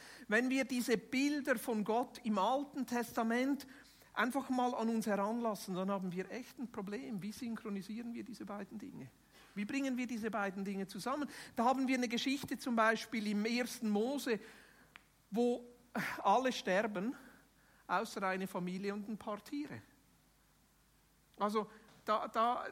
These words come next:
da ist Gott irgendwie so frustriert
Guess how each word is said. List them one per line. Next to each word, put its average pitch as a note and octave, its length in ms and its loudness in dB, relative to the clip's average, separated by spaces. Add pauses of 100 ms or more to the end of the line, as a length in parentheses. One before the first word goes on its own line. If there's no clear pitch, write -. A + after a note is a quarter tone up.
da A3 80 0
ist A#3+ 160 -2
Gott B3 260 2
irgendwie B3+ 400 -2
so D4+ 380 -2
frustriert B3 1200 -4